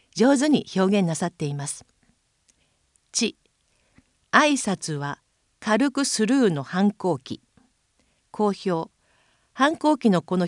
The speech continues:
表情まで伝わってくる一句。軽くスルーのという中七部分に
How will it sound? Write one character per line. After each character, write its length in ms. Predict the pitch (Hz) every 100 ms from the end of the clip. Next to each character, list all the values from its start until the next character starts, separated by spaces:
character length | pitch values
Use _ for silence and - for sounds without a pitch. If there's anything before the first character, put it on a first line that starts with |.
| -
表 200 | 247 254
情 180 | 262 233
ま 120 | 156
で 180 | 151 -
伝 220 | - 190
わ 80 | 190
っ 40 |
て 160 | - 190
く 120 | 185
る 100 | 156
一 160 | 160 - -
句。 160 | - _ _ _ _ _ _ _
軽 240 | - 233 285
く 120 | 269
ス 200 | - 240
ル 100 | 269
ー 100 | 262
の 200 | 175 - _
と 100 | 190
い 120 | 185 180
う 240 | 175 185 _ _ _
中 280 | 202 208 285
七 180 | - 277
部 120 | 262
分 220 | 233 190
に 220 | 160 139